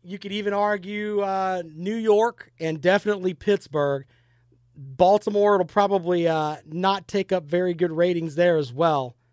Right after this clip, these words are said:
But that will be the next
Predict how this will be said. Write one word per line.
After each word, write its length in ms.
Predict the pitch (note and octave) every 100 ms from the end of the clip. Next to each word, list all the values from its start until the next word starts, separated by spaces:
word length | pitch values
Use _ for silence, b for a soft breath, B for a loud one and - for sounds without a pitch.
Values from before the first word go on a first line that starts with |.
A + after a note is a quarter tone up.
| _ _ _ _ _ _ _ -
But 440 | D3+ B3+ G#3+ - _ _ _ _ _ _ _ _ _ _ _
that 220 | D3 G#3
will 100 | A#3
be 180 | G3 A3+
the 200 | G#3+ G3+
next 580 | F#3 G3+ A3 - - -